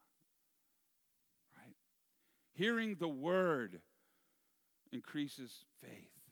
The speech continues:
The sacrament of baptism gives us that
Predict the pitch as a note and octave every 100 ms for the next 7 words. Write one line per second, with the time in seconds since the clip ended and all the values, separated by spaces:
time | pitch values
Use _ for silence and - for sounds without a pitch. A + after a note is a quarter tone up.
0 | _ _ _ _ _ _ _ _ _ _
1 | _ _ _ _ _ _ _ _ _ _
2 | _ _ _ _ _ _ _ _ _ _
3 | _ _ _ _ _ _ _ A2+ D#3 C#3+
4 | - D3 C#3+ - C3 A#2 - _ _ _
5 | _ _ - B2 B2 - A2+ - E2 _
6 | _ _ _ _ _ _ _ _ _ _
7 | _ C#3+ C#3+ B2 A#2+ B2 A2+ - A#2 F#2+